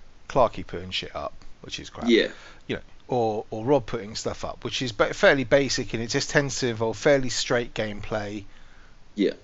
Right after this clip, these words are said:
Speaker 1: with voiceover, no kind of, like, real sort of, and you've, you've used all these little tricks of talent, and not talent's the wrong word.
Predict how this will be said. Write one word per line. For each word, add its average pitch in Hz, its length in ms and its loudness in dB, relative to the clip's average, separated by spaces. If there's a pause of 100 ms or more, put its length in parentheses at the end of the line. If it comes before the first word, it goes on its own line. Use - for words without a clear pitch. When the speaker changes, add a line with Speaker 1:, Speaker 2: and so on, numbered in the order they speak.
Speaker 1:
with 120 360 0
voiceover, 101 920 -2
no 127 320 2
kind 110 360 -4
of, 101 140 -10
like, 101 180 0
real 101 320 -6
sort 95 340 -6 (100)
of, - 60 -10
and 123 140 -2
you've, 151 180 2
you've 165 260 -2
used 156 220 -4
all 156 120 4
these 139 180 2
little 127 220 0
tricks - 360 -4
of 120 100 -6 (260)
talent, 127 420 2
and 113 440 -8
not 110 140 -10
talent's 101 400 -4
the 95 60 -10
wrong 101 100 -8
word. 104 200 -4